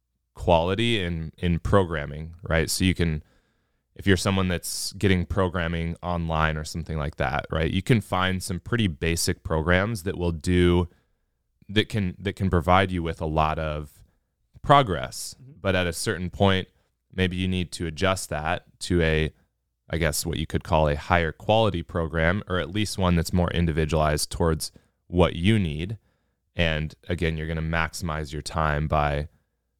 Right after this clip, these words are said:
Speaker 1: focusing on, you know, this is kind of a cliche, but people will say, "Train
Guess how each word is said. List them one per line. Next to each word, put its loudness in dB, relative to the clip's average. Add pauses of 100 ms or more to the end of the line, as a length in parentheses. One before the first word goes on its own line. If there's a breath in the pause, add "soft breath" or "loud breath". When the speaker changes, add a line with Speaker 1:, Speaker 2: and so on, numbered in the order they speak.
(140)
Speaker 1:
focusing -2
on, -2 (240)
you -2
know, 2 (320)
this -4
is -2
kind 2
of -4
a -6
cliche, -4
but -6
people -2
will 2
say, 0
"Train -2